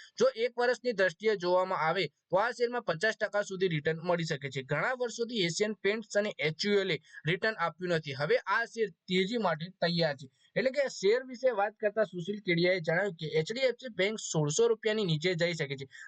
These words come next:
રેકોર્ડ હાઈ બાદ, અને સી ડી એસ એલ ના શેરમાં ત્રણ થી છ મહિના માટે જો તમે ડિલિવરી લઈને બેસી જાઓ, તો સાઈઠ, પચાસ થી સિત્તેર ટકાની તેજી જોવા મળી શકે છે. તેવી જ રીતે એશિયન પેઇન્ટના શેરમાં પણ તમને એક વર્ષની દ્રષ્ટિએ રોકાણ કરો,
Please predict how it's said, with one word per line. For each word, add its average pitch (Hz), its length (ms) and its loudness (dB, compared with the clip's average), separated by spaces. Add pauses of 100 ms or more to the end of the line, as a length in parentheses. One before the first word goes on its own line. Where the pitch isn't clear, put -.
રેકોર્ડ 175 400 0
હાઈ 156 320 -2
બાદ, 156 260 -2 (320)
અને 165 140 2
સી 165 240 0
ડી 208 100 -2
એસ 254 220 0
એલ 233 120 -2
ના 240 100 2
શેરમાં 202 440 0
ત્રણ 151 300 -4
થી 240 120 -12
છ - 120 -4
મહિના 220 320 0
માટે 214 220 -2
જો 208 120 -6
તમે 208 240 0
ડિલિવરી 185 440 2
લઈને 175 220 0
બેસી 143 340 -4
જાઓ, 170 200 -2 (360)
તો 277 120 4
સાઈઠ, 220 400 -2 (100)
પચાસ 208 300 0
થી 220 120 -10
સિત્તેર 175 320 -2
ટકાની 196 340 0
તેજી 165 300 -2
જોવા 151 300 2
મળી 170 180 0
શકે 156 160 -6
છે. 135 100 -6 (260)
તેવી 208 240 2
જ 247 60 -4
રીતે 269 280 -4
એશિયન 180 380 0
પેઇન્ટના 220 400 0
શેરમાં 185 400 2
પણ 240 220 0
તમને 233 360 0
એક 190 240 0
વર્ષની 208 340 0
દ્રષ્ટિએ 165 480 2
રોકાણ 170 360 -2
કરો, 160 220 2